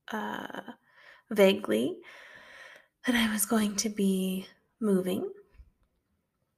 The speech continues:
Or no, I didn't mention I was going to be moving. I hinted about something else that I wanted to share, but not quite yet. So I am going to be moving this weekend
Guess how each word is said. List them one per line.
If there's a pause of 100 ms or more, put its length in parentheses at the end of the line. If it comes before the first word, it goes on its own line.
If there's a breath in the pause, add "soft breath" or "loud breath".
(680)
Or
no,
I
didn't
mention
I
was
going
to
be
moving.
I
hinted
about
something
else
that
I
wanted
to
share,
but
not
quite
yet.
So
I
am
going
to
be
moving (600 loud breath)
this
weekend